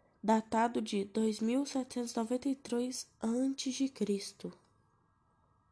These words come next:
Um dos herbários mais antigos pode ser encontrado atualmente no Egito.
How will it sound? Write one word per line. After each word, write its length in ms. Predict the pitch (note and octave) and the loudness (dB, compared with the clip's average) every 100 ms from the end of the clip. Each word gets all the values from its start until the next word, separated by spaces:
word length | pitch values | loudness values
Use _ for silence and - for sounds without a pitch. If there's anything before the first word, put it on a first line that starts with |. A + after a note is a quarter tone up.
| _ _ _ _ _ - - - - - _ - | _ _ _ _ _ -20 -18 -16 -18 -20 _ -4
Um 160 | A#3+ D#4 | 2 4
dos 200 | D#4 C4+ | 4 4
herbários 580 | A#3 G#3 G3+ G3+ G3 G3 | 4 4 4 4 2 2
mais 400 | F#3+ A3+ E4 D4+ | 2 2 0 0
antigos 640 | B3+ - G3+ G3+ F#3+ - | 0 0 -2 0 -2 -2
pode 300 | - A3 A3+ | -2 -2 0
ser 220 | - A3+ | -2 0
encontrado 680 | G#3+ G#3+ G3+ G3+ F#3+ F3+ F#3+ | 0 -2 -4 -4 -4 -4 -4
atualmente 580 | F#3 A#3+ C4 A3+ A3 A#3+ | -4 -2 2 2 0 -2
no 80 | A#3 | -2
Egito. 480 | C4 G3+ F3 - | 0 -2 -4 -10